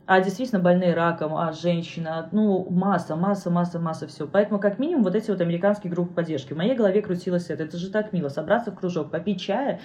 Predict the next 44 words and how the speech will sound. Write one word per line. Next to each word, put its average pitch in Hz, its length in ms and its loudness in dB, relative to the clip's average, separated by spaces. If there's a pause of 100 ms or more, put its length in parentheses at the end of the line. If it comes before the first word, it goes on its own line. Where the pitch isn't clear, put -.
(140)
и 185 100 2
выслушать 208 440 2
каждого. - 480 -4 (180)
Где 185 160 4
ты 220 100 -2
понимаешь, 180 400 0
что 185 120 -6
тебя 170 240 -2
не 185 100 -2
осудят, 180 400 -4
где 135 120 -8
тебя 180 220 0
выслушают, - 640 -4 (380)
где 180 120 6
тебе 180 180 2
дадут 180 280 6
обратную 175 400 4
связь 196 420 0
адекватную, 156 520 0
где 160 100 -6
тебя 196 160 4
обнимут, 180 380 4
в - 40 -12
конце 165 280 -2
концов. 170 320 -2
Обнимут 190 380 4
не 202 120 4
так 262 220 2
для 180 140 6
вида, 175 280 2
а 156 60 2
обнимут 185 320 2
с - 40 -10
пониманием. 151 680 -2 (280)
Когда 180 120 8
ты 175 60 4
будешь 185 180 6
чувствовать, 214 280 2
что 160 120 -8
вот 151 80 -8
это 151 200 4
обмен 175 300 4
энергией, 208 400 4
когда 147 380 0